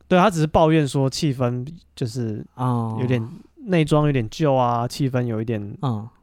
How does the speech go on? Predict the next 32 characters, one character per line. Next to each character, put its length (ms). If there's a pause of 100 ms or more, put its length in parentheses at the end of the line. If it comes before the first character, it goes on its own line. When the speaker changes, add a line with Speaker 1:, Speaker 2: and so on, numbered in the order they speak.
Speaker 1:
恐 220
怖 220
这 80
样 160
子。 120
Speaker 2:
我 80
有 40
去 120
看 200
他 140
的 60
Google 340
评 260
论 220
啊。 80
Speaker 1:
哎。 240 (420)
Speaker 2:
他 180
Google 220
评 160
论 260
其 120
实 120
没 120
有 100
什 100
么 140
有 80
关 280
鬼 160
故 220
事 180
的， 100